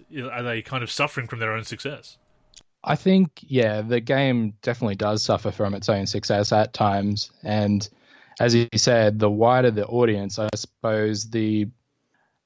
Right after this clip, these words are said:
Speaker 2: uh, how do I put this? I think it's, I think when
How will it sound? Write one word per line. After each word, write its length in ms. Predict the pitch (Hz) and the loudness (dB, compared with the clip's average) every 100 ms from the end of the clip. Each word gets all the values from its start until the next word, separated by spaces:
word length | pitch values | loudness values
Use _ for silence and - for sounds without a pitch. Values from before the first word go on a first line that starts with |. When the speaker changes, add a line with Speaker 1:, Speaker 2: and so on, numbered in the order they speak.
| _ | _
Speaker 2:
uh, 240 | 131 117 110 | -6 -2 -2
how 200 | - 127 | 0 2
do 100 | 113 | 2
I 80 | 104 | 2
put 180 | 113 | 2
this? 180 | 110 107 | 4 4
I 80 | 127 | 4
think 180 | 139 151 | 4 2
it's, 300 | 131 - - _ _ _ _ _ _ _ - - | 0 -8 -12 _ _ _ _ _ _ _ -10 -2
I 60 | |
think 180 | 143 214 | 0 4
when 220 | 233 170 | 4 4